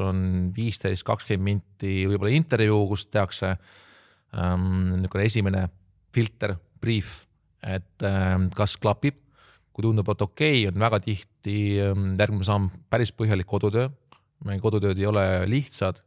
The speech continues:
ja me eeldame, et kui inimene selle ette võtab, et selle investeeringu teeb, siis ta ka tõesti peab tahtma meile tulla. Et, äh, kui ei, kellelegi ei meeldi, et ma pean, ma ei tea, kolm tundi, neli tundi võtma selleks, et mingit asja teha, mõnikord ka päev võtma, on ju, siis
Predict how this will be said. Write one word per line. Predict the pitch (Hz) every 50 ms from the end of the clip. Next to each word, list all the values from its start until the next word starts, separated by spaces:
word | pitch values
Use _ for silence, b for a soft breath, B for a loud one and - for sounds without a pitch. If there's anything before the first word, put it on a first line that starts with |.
| -
ja | - 127 92 95
me | 98 107
eeldame, | 113 107 95 98 95 95 92 90
et | 90
kui | - 107 107
inimene | 104 98 95 90
selle | 90 98 98 123
ette | 135 - - 101 95
võtab, | 95 95 - - - -
et | - -
selle | - 110 107 98
investeeringu | 95 90 - 110 101 98 95 98
teeb, | 98 120 117 101 90
siis | - - - -
ta | 92
ka | - - 98
tõesti | 90 - 110 101 - - -
peab | - _ - 120 120 110 90 - -
tahtma | - 110 104 - - - 95 98
meile | 98 98 95
tulla. | - 98 104 123 156 156 b b b b b b b b b b b b b b b b _
Et, | - 95 95 92 92 - - _ - 98
äh, | 95 98 95 95 92 92 92 92
kui | 104 107
ei, | 113 120 117 117 110
kellelegi | - 127 117 110 101 104 101
ei | 101 101 98 101 101 101 104
meeldi, | 120 123 117 104 95 98
et | 92 -
ma | -
pean, | 95 98 98 98
ma | 98
ei | - -
tea, | -
kolm | - - 110 110 110 104
tundi, | - 113 107 107 101 101
neli | 110 110 101
tundi | 104 101 92 98 101
võtma | 113 - - - 101 95 95 95 92 92
selleks, | 90 104 101 92 - 104
et | 104
mingit | 110 107 95 - 101
asja | 98 - -
teha, | 101 113 107 101 98
mõnikord | 101 101 95 95 -
ka | 92
päev | - - 131 139 127 98 92 104
võtma, | 98 - _ - - -
on | 101 95
ju, | 92 90
siis | 82 - 95 -